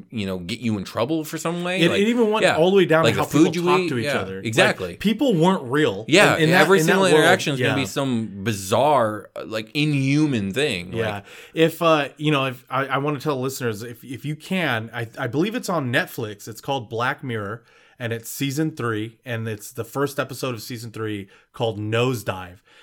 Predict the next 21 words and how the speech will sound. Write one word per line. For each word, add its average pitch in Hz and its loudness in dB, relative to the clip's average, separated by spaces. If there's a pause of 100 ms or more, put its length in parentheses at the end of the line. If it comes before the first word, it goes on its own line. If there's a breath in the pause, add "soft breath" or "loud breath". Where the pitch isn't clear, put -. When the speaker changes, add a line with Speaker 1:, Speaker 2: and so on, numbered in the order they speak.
(160 loud breath)
Speaker 2:
And, 110 -6
uh, 107 -6
just 139 -6
watch 190 2
the 180 2
episode. 139 -2
You 117 -4
know, 113 0
I, 123 0
I 127 0
would, 135 -4
I 120 -6
would 117 -4
really 131 -2
be 120 -4
interested 117 -6
in, 113 -10
into 107 -10
knowing 110 -6
what 110 -10
you, 104 -6